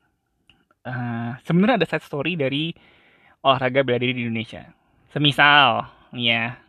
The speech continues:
kita kepretin dulu tehnya nih. <laughs> Gue nggak tahu kenapa ya,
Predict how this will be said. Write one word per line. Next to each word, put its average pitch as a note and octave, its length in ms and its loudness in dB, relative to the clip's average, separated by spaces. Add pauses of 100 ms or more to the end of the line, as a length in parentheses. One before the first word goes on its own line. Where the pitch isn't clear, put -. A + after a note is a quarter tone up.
(720)
kita C#3+ 260 4 (560)
kepretin C#3+ 460 0
dulu D#3 160 -2
tehnya D3+ 240 2
nih. C#3+ 200 0
<laughs> - 1900 -16
Gue A#3 120 0
nggak G#3+ 200 0
tahu F3 120 -2
kenapa A3+ 240 -6
ya, - 160 -12